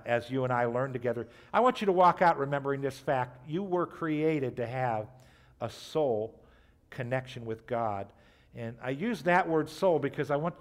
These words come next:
I want you to remember the burning bush. I want you to remember sandals. And there's gonna be times this week and the rest of your life where,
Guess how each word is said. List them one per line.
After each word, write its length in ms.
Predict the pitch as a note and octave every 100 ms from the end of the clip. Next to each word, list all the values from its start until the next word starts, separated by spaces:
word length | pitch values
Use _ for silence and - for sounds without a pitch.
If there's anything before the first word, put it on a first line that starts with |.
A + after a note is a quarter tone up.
| -
I 60 |
want 160 | D3+ E3+
you 100 | E3
to 60 | C#3+
remember 260 | C#3+ C3+
the 100 | A#2
burning 300 | A2+ A#2+ A2+
bush. 300 | G#2+ A#2 -
I 20 |
want 200 | A#2+ B2+
you 60 | B2+
to 60 | A#2
remember 280 | A#2 A2+
sandals. 560 | G#2 - A2+ G#2+ G2 - _ _ _ - - -
And 160 | A#2
there's 160 | C#3 D#3
gonna 120 | F#3+
be 100 | F3
times 380 | D#3 F3 F3 D#3
this 200 | D#3+ -
week 240 | E3 E3
and 120 | D3 B2+
the 60 |
rest 220 | C#3 D3
of 60 | -
your 120 | D#3
life 280 | D#3 C#3 B2+ - - - - _ -
where, 160 | A#2+